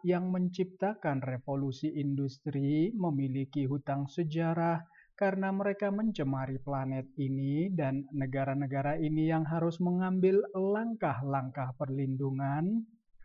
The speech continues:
untuk membiayai lingkungan di negara-negara berkembang seperti Brazil. Pasar Umum Amerika Selatan atau Mercosur saat ini memiliki enam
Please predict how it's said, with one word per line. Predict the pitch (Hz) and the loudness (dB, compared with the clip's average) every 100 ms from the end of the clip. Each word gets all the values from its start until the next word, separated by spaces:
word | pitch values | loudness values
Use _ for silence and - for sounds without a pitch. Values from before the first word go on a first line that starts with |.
| - - - - | -20 -20 -18 4
untuk | 196 220 220 220 208 | 6 6 4 4 2
membiayai | 208 202 196 202 196 196 196 190 208 196 | 2 0 4 4 4 4 4 2 0 0
lingkungan | 185 190 190 202 220 175 147 131 | 2 2 0 0 2 2 2 2
di | 139 147 | 2 2
negara-negara | 151 147 147 135 131 151 156 135 135 131 | 0 2 0 0 -2 -2 -2 0 -2 -2
berkembang | 131 147 - 151 139 135 135 131 | -2 -4 -2 -2 0 0 -2 -4
seperti | 180 170 151 139 - 143 131 | -6 -4 -6 -6 -6 -4 -4
Brazil. | 131 139 135 131 151 147 139 139 135 131 127 _ _ _ - - - - _ _ - - - - | -2 -2 -2 -2 0 0 0 -2 -2 -4 -8 _ _ _ -20 -20 -20 -20 _ _ -20 -18 -16 -6
Pasar | 185 190 190 190 190 190 - | -2 0 0 2 2 2 2
Umum | 190 196 196 214 | 2 2 0 0
Amerika | 180 185 185 180 180 185 190 | 0 2 4 2 2 2 2
Selatan | 185 190 175 170 170 175 175 | 0 2 2 2 2 0 0
atau | 170 175 180 175 | -2 0 0 0
Mercosur | 170 170 165 - 156 143 - 135 143 214 | 0 2 0 -2 -2 -2 -2 -4 -2 -2
saat | - 147 156 185 | -2 -2 -2 -2
ini | 147 151 | 0 2
memiliki | 202 180 156 143 139 - 170 202 | 0 0 2 0 -2 0 0 0
enam | 160 143 | -2 0